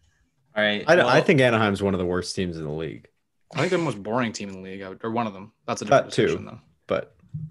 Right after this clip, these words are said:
Speaker 1: Well, you know what? I'm starting to notice a trend here. Lots of parity in the N H L, and we've got a lot of teams in the playoff bubble, uh, eh, eh,
Speaker 2: Yeah.
Speaker 1: coming up here, I think. Vancouver Canucks,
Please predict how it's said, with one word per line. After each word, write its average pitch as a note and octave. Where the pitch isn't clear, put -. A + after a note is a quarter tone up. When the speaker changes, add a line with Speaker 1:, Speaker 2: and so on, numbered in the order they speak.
Speaker 1:
Well, C3
you D3
know D3
what? C#3+
I'm C3
starting C#3+
to B2
notice B2
a B2
trend G#2+
here. B2
Lots A2
of -
parity A2+
in A#2
the A2
N G#2+
H G#2+
L, A2+
and G#2+
we've G#2
got B2
a C3
lot A2
of A#2
teams A2
in G#2+
the G2+
playoff G#2
bubble, G2+
uh, F#2+
eh, A2
eh, -
Speaker 2:
Yeah. F#2
Speaker 1:
coming A2+
up G#2
here, G#2+
I G2+
think. G2+
Vancouver F3+
Canucks, D#3